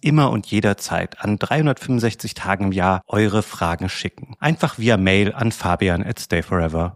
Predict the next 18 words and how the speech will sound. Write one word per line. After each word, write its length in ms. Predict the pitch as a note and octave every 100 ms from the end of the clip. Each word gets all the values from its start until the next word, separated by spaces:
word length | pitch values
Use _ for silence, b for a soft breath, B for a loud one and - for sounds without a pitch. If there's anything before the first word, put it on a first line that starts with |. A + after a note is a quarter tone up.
| _
punkt 480 | E2 D#2 - - -
de. 320 | A2+ F#2+ D#2+
Und 140 | - A#2
vor 140 | C3
der 80 | B2
nächsten 340 | C#3 G3+ -
Ausgefragt-Folge 1120 | A#2+ G2 - - - G2+ - - G#2 A2 C3 G2+
werten 300 | A#2+ - B2
wir 140 | -
alle 300 | - C3 D#3
seit 280 | C#3+ A2 A2+
der 140 | A2 F#2+
vorherigen 480 | G2 E2 A#2+ C#3+
Episode 600 | A#2+ G#2+ G#2+ A2+ G#2 G#2 G2+
neu 300 | F#2+ A#2 C3
reingekommenen 760 | F#2+ G2+ G2+ - F#2 F#2+ F2+
Mails 400 | F2 D#2+ E2+ - -
aus. 480 | F2 E2 - -